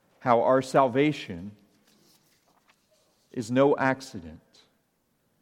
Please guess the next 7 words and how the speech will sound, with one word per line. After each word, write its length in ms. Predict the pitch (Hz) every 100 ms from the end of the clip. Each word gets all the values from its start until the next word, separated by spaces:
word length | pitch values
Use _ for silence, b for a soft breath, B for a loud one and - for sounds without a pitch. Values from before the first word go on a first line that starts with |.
| _ _
but 160 | -
God 240 | 113 123 123
has 220 | 123 110
wondrously 520 | 113 131 139 - 139
prepared 520 | 127 131 - 131 123
for 340 | - 139 123 90
us 480 | 78 - - -